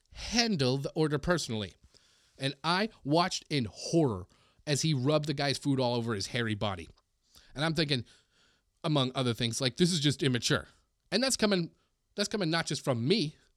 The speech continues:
but sixteen-year-old me. Man. Oh, I, I've mentioned this before. My first car was, uh, was a ride-on lawnmower.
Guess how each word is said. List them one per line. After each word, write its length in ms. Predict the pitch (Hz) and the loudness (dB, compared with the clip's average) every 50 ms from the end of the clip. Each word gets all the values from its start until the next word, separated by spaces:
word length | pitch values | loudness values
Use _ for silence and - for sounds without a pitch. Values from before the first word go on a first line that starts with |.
| _ _ - | _ _ -2
but 200 | 131 156 - - | -2 -2 -2 -2
sixteen-year-old 920 | - - - - 214 - - - 196 214 208 190 170 147 135 117 104 107 | -2 -2 0 0 0 0 2 4 4 6 6 6 4 4 2 0 -2 -2
me. 220 | 120 113 87 - - _ _ _ _ _ _ _ _ _ _ _ _ _ _ _ _ _ _ _ _ _ _ _ _ _ _ _ _ _ _ _ _ _ _ - - _ | -4 -4 -4 -6 -12 _ _ _ _ _ _ _ _ _ _ _ _ _ _ _ _ _ _ _ _ _ _ _ _ _ _ _ _ _ _ _ _ _ _ -20 -18 _
Man. 320 | 117 123 131 120 101 98 85 _ _ _ _ _ _ _ _ _ _ _ _ _ _ _ _ _ - - - - - - | -4 -4 -4 -4 -4 -8 -12 _ _ _ _ _ _ _ _ _ _ _ _ _ _ _ _ _ -20 -18 -18 -16 -14 -14
Oh, 100 | 135 135 - | -14 -12 -10
I, 80 | 135 135 - - | -12 -12 -8 -4
I've 200 | 139 139 135 139 | -2 -2 0 0
mentioned 260 | 160 156 139 160 151 | 0 0 0 0 0
this 100 | 143 131 | 0 -2
before. 340 | - 127 - - 139 135 135 | -2 -4 -4 -2 0 0 0
My 160 | 135 131 127 | 0 -2 -2
first 320 | - - 165 151 - - | -2 0 0 2 2 0
car 400 | - - 202 202 180 135 143 160 - _ _ _ _ _ _ _ _ _ _ | 0 2 2 4 4 4 2 -2 -6 _ _ _ _ _ _ _ _ _ _
was, 300 | - 143 139 131 127 127 - | -2 0 0 0 0 -2 -4
uh, 260 | - 127 123 120 120 117 | -4 -2 -2 0 -2 0
was 160 | 131 131 127 131 | 0 0 2 2
a 60 | 131 | 2
ride-on 440 | 127 156 180 190 185 180 170 151 147 | 2 2 4 4 4 4 4 4 4
lawnmower. 460 | 151 165 151 135 123 113 90 78 | 4 4 4 4 2 0 -2 -4